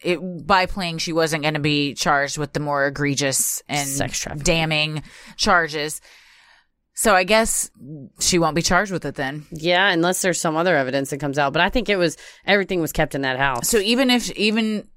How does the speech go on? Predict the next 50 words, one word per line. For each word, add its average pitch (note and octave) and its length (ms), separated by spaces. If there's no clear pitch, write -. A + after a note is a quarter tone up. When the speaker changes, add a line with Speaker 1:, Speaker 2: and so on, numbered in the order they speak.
Speaker 1:
if, E3+ 300
uh, E3+ 140
for, F3+ 360
if E3+ 140
former F#3 340
people F3+ 380
more E3+ 220
came E3+ 240
out D#3+ 140
and D3+ 160
said D3 320
all E3+ 260
this E3 200
evidence D#3+ 440
against D3+ 400
her C#3 240
and E3 180
wanted D#3+ 320
to C#3+ 640
sue A3 380
her, C#3+ 420
they D#3+ 140
couldn't E3+ 360
Speaker 2:
You - 20
can, G#3+ 240
Speaker 1:
because F#3 180
Speaker 2:
no, A3+ 60
Speaker 1:
she'd A#3+ 60
Speaker 2:
you E3 40
Speaker 1:
already D#3+ 160
Speaker 2:
can - 20
Speaker 1:
been D#3+ 60
Speaker 2:
s-, - 60
you A#3 100
can D#4 80
civilly G3 360
sue D3 200
somebody D#3 380
all D3+ 120
day D3 140
long. F3+ 260
Speaker 1:
Mm, F3 240
okay. F3+ 180
Speaker 2:
This C4 200
only C#4+ 260
also F#3+ 220
Speaker 1:
Maybe G#3+ 120
that's F3+ 220
what'll D#3 140
happen. D3 440